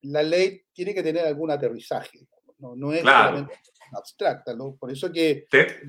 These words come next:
Speaker 2: te retiro
Speaker 1: hay,
Speaker 2: el título
Speaker 1: hay
Speaker 2: de abogado. Te retiro el título de abogado, entonces, don Jorge Guzmán,
Speaker 1: Sí,
Speaker 2: investigador de
Speaker 1: sí.
Speaker 2: Atenalab, diplomático de carrera, sí,
Speaker 1: Eso
Speaker 2: eh,
Speaker 1: sí,
Speaker 2: bueno,
Speaker 1: nadie
Speaker 2: y
Speaker 1: es perfecto. ¿Mm?
Speaker 2: eso, y na-, no, nos ha entregado muchas luces sobre
Speaker 1: Sí.
Speaker 2: la plataforma continental,
Speaker 1: Mira,
Speaker 2: la relación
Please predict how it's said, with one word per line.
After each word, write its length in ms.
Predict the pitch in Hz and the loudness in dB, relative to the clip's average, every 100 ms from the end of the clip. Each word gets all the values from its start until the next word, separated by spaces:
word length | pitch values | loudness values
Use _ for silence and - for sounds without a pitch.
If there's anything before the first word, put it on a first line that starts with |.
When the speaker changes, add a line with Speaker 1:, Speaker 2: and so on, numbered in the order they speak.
| 139 - | -12 4
Speaker 2:
te 100 | 135 | 8
retiro 340 | 147 180 208 | 10 10 10
Speaker 1:
hay, 80 | 196 | 8
Speaker 2:
el 60 | |
título 280 | 208 202 208 | 6 4 6
Speaker 1:
hay 60 | - | 6
Speaker 2:
de 80 | 160 | 6
abogado. 680 | 147 143 - - - - _ _ _ _ | 6 4 2 2 0 -8 _ _ _ _
Te 120 | 131 | -2
retiro 280 | 135 135 175 | -2 0 -2
el 80 | 180 | -2
título 220 | 175 165 | -4 0
de 40 | 135 | 2
abogado, 460 | 117 117 143 139 | 2 2 0 0
entonces, 260 | 107 131 123 | -2 -2 -2
don 100 | 110 | -2
Jorge 200 | 139 143 | -2 -2
Guzmán, 300 | 120 123 135 | -4 -4 2
Speaker 1:
Sí, 100 | 269 | 4
Speaker 2:
investigador 580 | 247 135 - - 196 175 | 6 4 -2 0 4 6
de 80 | 117 | 4
Speaker 1:
sí. 40 | - | -2
Speaker 2:
Atenalab, 600 | 101 95 117 131 240 - _ _ | -2 0 4 4 4 -6 _ _
diplomático 720 | 165 165 139 135 160 156 135 | -4 0 2 6 4 4 0
de 160 | 120 113 | 2 2
carrera, 460 | 113 110 139 139 135 | 2 2 2 0 -2
sí, 340 | 151 170 - _ - | -6 -8 -12 _ 6
Speaker 1:
Eso 280 | 202 202 | 6 6
Speaker 2:
eh, 40 | 185 | 0
Speaker 1:
sí, 60 | |
Speaker 2:
bueno, 160 | - 147 | -2 0
Speaker 1:
nadie 160 | 165 170 | 2 2
Speaker 2:
y 40 | |
Speaker 1:
es 60 | 156 | 0
perfecto. 380 | 143 - _ - _ - | -12 -16 _ -20 _ -12
¿Mm? 160 | 175 208 _ - | -10 -10 _ -6
Speaker 2:
eso, 320 | 202 214 110 | -2 -2 -4
y 100 | 120 | -4
na-, 260 | 120 - 131 | 0 0 0
no, 200 | 135 131 | -6 -4
nos 180 | 131 123 | -6 -2
ha 280 | 123 - - | -4 -4 -8
entregado 560 | 123 117 107 120 127 117 | -6 -2 0 0 -2 -6
muchas 340 | 123 - 113 | -10 -10 -10
luces 260 | 120 127 - | -10 -12 -12
sobre 200 | 196 151 | -4 0
Speaker 1:
Sí. 60 | |
Speaker 2:
la 160 | 143 131 | 0 0
plataforma 340 | 95 117 120 | -6 -10 -8
continental, 640 | 113 98 - 104 - 127 131 | -8 -2 2 2 2 0 0
Speaker 1:
Mira, 120 | 110 | -4
Speaker 2:
la 60 | 104 | -4
relación 540 | 92 - 120 117 | -4 -4 -6 -6